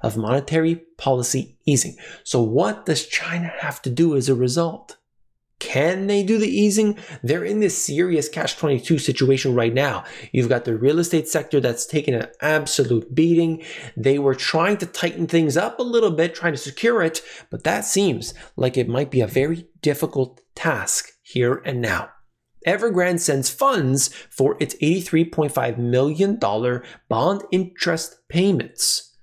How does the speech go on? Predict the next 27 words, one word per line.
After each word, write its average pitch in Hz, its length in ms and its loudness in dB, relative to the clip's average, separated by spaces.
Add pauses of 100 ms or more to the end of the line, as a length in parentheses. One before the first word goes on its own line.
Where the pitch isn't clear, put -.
(140)
Evergrande 185 400 0
has 170 180 0
remitted 165 480 2
the 202 60 -2
funds 156 400 -2 (240)
for 120 100 -2
a 120 80 -2
key - 180 -6
interest 170 380 0
payment 147 220 2
that 131 100 2
was 110 200 -2
due 175 600 4 (440)
ahead 254 680 0
of 147 100 -2
the 131 100 2
thirty-day 131 440 2
grace 113 360 0
period 117 400 2
that 127 160 2
ends 143 380 0 (320)
tomorrow. 165 960 2 (400)
And 120 180 0
this 214 480 0
right 120 240 2
here 131 280 2
was, 175 580 2